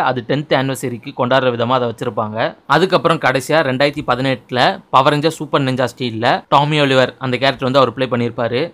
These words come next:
அந்த சீரிஸ் வந்து பவர் ரேஞ்சர்ஸோட ஹிஸ்டரியிலேயே ட்வென்டி ஃபிஃப்த் ஆனிவர்சரி அதை கொண்டாடுற விதமா தான் டைமென்ஷன் இன் டேஞ்சர்னு சொல்லி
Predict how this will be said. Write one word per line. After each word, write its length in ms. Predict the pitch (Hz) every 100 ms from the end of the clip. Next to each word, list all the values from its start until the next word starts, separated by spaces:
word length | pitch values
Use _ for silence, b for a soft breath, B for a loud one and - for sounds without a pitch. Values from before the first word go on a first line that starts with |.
| - 151
அந்த 160 | 156 196
சீரிஸ் 280 | 208 190 156
வந்து 120 | 160 143
பவர் 180 | 147 160
ரேஞ்சர்ஸோட 340 | 151 143 139 135
ஹிஸ்டரியிலேயே 380 | 127 143 135 170 -
ட்வென்டி 220 | 147 156
ஃபிஃப்த் 260 | 160 - 165 127
ஆனிவர்சரி 440 | 135 123 123 117 - - 143
அதை 160 | 156 180 -
கொண்டாடுற 300 | 156 175 165 139
விதமா 260 | 127 120 117 127
தான் 140 | 170 - - 135
டைமென்ஷன் 480 | 160 170 151 170 147
இன் 100 | 123
டேஞ்சர்னு 420 | 135 139 143 143
சொல்லி 120 | 135